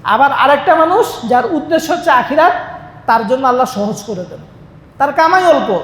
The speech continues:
কিন্তু তার কোনো অভাব নাই, বরং উল্টা ফকির, তার কাছে টাকা চাইলে পাঁচ টাকা পায়, দশ টাকা পায়।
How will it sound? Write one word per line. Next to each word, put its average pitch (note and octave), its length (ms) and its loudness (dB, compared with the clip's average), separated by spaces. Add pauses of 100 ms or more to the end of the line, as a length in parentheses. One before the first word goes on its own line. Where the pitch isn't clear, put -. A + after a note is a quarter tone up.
(120)
কিন্তু C4 140 -6
তার C#4 140 2
কোনো D4 160 -2
অভাব A#3+ 400 0
নাই, F3+ 120 -10 (640)
বরং C4 220 2
উল্টা F4 360 4 (640)
ফকির, D4 380 0
তার C4 140 -2
কাছে C4 220 -6
টাকা C4+ 260 0
চাইলে C#4 240 -4
পাঁচ A#3+ 240 -4
টাকা A#3+ 160 -8
পায়, G#3 180 -6
দশ G#3 180 -6
টাকা A3 180 -10
পায়। G3 240 -10